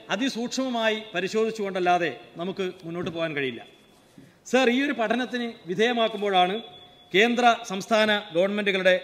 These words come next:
സാമ്പത്തിക സമീപനങ്ങൾ നമുക്ക് മനസ്സിലാവുക. ഇവിടെ കേരളത്തിൽ നാം ലക്ഷ്യമിടുന്നത്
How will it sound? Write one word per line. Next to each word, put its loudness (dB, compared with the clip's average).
സാമ്പത്തിക -4
സമീപനങ്ങൾ -4
നമുക്ക് -6
മനസ്സിലാവുക. -6
ഇവിടെ 2
കേരളത്തിൽ 0
നാം -4
ലക്ഷ്യമിടുന്നത് -2